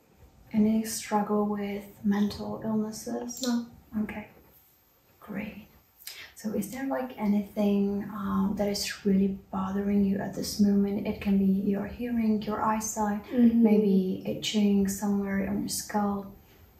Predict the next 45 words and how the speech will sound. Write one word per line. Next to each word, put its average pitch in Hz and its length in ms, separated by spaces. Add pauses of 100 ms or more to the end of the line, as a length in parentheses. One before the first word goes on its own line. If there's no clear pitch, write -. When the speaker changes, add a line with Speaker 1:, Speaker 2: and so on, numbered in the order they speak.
Speaker 1:
on 202 80
your 196 100
body, 196 380
like, 196 360
basically, 214 440
like, 196 260 (240)
really 196 360
anything 190 580
that 185 240
you 190 120
can 190 220
think 190 340
of? 208 260 (580)
Speaker 2:
Like, 214 320
I 202 160
think 208 360
that 196 300 (320)
because 202 320
I 190 100 (100)
have 196 140
sitting 202 420
job, 190 420
I 180 280
always 185 440
sit 185 240
and 180 180
I 175 240
feel 180 340
this 170 260
in 175 100
my 175 140
back. 175 440 (240)
Speaker 1:
Yeah. 220 200 (460)
Speaker 2:
That's 175 340
probably 180 380
I 175 80
need 175 220
to 180 100
do 180 100
more 180 180
sport 185 520 (120)
for 190 80
Speaker 1:
Mm-hmm. 190 220
Speaker 2:
this, - 260
and 180 220